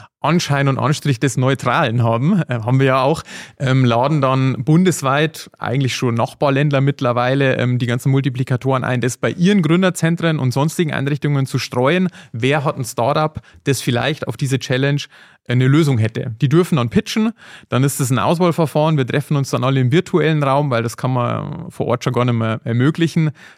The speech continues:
dass wir aus Hamburg und Bremen und Bodensee gleichzeitig dann die Startups einfliegen, werden wir nicht tun. Ähm, und dann lernt man sich einfach auch kennen. Und das funktioniert eigentlich immer ganz gut,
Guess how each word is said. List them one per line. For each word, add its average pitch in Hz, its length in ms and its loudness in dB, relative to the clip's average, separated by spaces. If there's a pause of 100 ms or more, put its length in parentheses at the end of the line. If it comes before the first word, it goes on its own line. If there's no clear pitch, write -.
dass 117 120 -8
wir 113 120 0
aus 113 100 -6
Hamburg 131 460 0
und 117 500 -4
Bremen 120 400 -2
und 113 200 -2
Bodensee 135 440 -2
gleichzeitig 120 480 -4
dann 113 140 -4
die 110 40 -4
Startups 123 380 -4
einfliegen, 117 460 -4
werden 113 180 -4
wir 113 80 0
nicht 110 220 -6
tun. 196 240 2 (480)
Ähm, 131 920 0
und 120 160 -2
dann 123 80 0
lernt 127 240 0
man 127 60 -2
sich 113 220 -4
einfach 113 200 -6
auch 107 140 -4
kennen. 110 380 -4
Und 113 180 -6
das 131 120 -2
funktioniert 165 580 2
eigentlich 135 440 -2
immer 147 200 2
ganz 127 240 -2
gut, 208 300 0